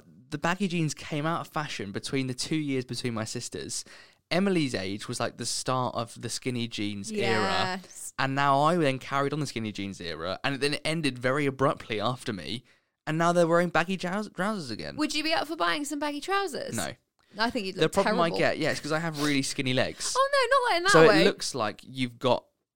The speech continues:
Speaker 1: a toilet roll tube with a toothpick <laughs> sticking out of it. It's ridiculous.
Speaker 2: I didn't mean, I meant as in just 'cause I'm so used to seeing you in skin-, you, you either wear skinny jeans, chinos, or joggers. That is what you have. So it just looked very strange seeing you in something baggy.
Speaker 1: I think, though, if I wore them,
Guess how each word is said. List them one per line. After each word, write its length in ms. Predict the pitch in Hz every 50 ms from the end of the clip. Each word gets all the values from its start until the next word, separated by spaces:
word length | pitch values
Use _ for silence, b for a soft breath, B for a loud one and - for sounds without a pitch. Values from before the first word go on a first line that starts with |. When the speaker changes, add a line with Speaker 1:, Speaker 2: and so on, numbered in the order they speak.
| _ -
Speaker 1:
a 60 | -
toilet 400 | - - - - 160 160 151 117
roll 220 | 80 113 104 98 104
tube 420 | - - 117 98 85 90 101 -
with 160 | 123 123 117 -
a 40 |
toothpick 440 | - - - 139 139 - 127 120 110 -
<laughs> 140 | - -
sticking 320 | - - 120 104 - 104 98
out 140 | 85 65 -
of 100 | - -
it. 140 | 69 - - _ B B B B 539 523 B B B B
It's 180 | 110 127 - -
ridiculous. 640 | 131 135 135 - - - 110 76 - - - - - 640
Speaker 2:
I 40 | 622
didn't 200 | 605 605 571 523
mean, 280 | 539 508 494 453 - -
I 100 | 453 480 508 494
meant 100 | 349 415
as 80 | 427 427
in 120 | 427 415 403
just 140 | 392 381 -
'cause 60 | -
I'm 100 | 359 359
so 200 | 349 - - 381 349
used 260 | 311 285 294 311 302
to 60 | 262 254
seeing 220 | - 277 262 247
you 100 | 233 208
in 100 | 196 214
skin-, 200 | - - - 226
you, 80 | 262 262
you 260 | 247 254 302 339 339
either 240 | 311 311 311 320 330
wear 320 | 269 226 202 196 196 -
skinny 380 | - - - - 330 320 302 294
jeans, 380 | - 220 214 208 196 202 214 -
chinos, 400 | - 240 214 190 190 190 185 -
or 100 | - 185
joggers. 400 | 175 175 165 160 160 - - - _ _ _ -
That 200 | 226 214 - 202
is 140 | 214 208
what 100 | 214 180
you 140 | 196 214 220
have. 320 | 214 - - - 214 - B B B B B B B
So 100 | - 262
it 60 | 247
just 120 | 233 269 277
looked 100 | 262 240
very 160 | 277 254 240
strange 640 | 240 - - - - 240 214 196 190 185 175 180 208
seeing 320 | - - 226 202 190 190
you 120 | 185 185 175
in 80 | 180
something 220 | 214 214 - - 214
baggy. 500 | 208 - - 76 - - - - 226 208 -
Speaker 1:
I 180 | 147 180 196 180
think, 300 | - - 175 180 - -
though, 200 | 92 90 73 76
if 220 | - 110 135 -
I 140 | 143 147 147
wore 400 | 135 127 127 143 165 180 175 147
them, 380 | - 98 71 78 71 107 143